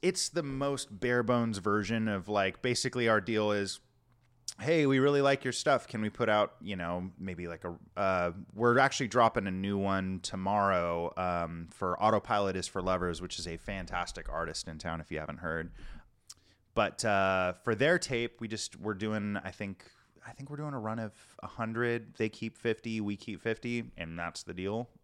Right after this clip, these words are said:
That's pretty much, we have, like, a one paragraph thing that people sign, you know? And, uh, yeah, they can, they,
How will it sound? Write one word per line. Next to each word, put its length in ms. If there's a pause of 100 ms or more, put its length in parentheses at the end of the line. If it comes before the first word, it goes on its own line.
(100)
That's 340 (500)
pretty 180
much, 320
we 160
have, 180
like, 160
a 80 (220)
one 280
paragraph 800 (160)
thing 280
that 120
people 300
sign, 380
you 100
know? 240 (680)
And, 240
uh, 280
yeah, 180 (100)
they 120
can, 300 (420)
they, 240